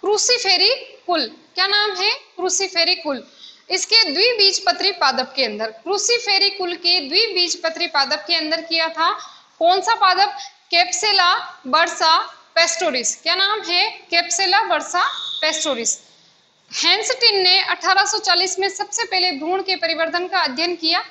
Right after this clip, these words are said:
कौन से कुल के? क्रूसीफेरी कुल के द्विबीजपत्री पादप में। और कौन सा पादप? तो Klebsiella bursa pastoris।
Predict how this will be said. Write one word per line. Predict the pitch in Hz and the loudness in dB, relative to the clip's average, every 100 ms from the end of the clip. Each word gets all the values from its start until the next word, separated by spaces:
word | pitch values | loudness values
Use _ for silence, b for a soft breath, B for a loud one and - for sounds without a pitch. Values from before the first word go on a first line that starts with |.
| - B B B - | -16 B B B 2
कौन | 370 403 | 2 4
से | 453 | 0
कुल | 466 403 381 | 0 0 2
के? | 403 | 0
क्रूसीफेरी | 440 - 359 381 415 427 403 392 | -2 -8 -4 -2 -2 0 0 0
कुल | 392 381 | 0 -2
के | 381 | 0
द्विबीजपत्री | 294 285 349 381 392 392 381 392 | 0 0 0 0 -2 -4 -6 -2
पादप | 359 359 370 | 0 0 -2
में। | 359 403 427 B B B | -2 -4 -4 B B B
और | 370 427 | 0 0
कौन | - 370 427 | 2 2 2
सा | 440 494 | 2 2
पादप? | 381 339 392 - B B | 4 4 2 -2 B B
तो | 403 | -6
Klebsiella | 403 359 - - 415 427 427 | 0 0 0 0 4 4 4
bursa | 302 311 - 330 440 - 311 | 0 0 0 0 0 -2 0
pastoris। | 311 - 311 233 | 0 0 -2 -2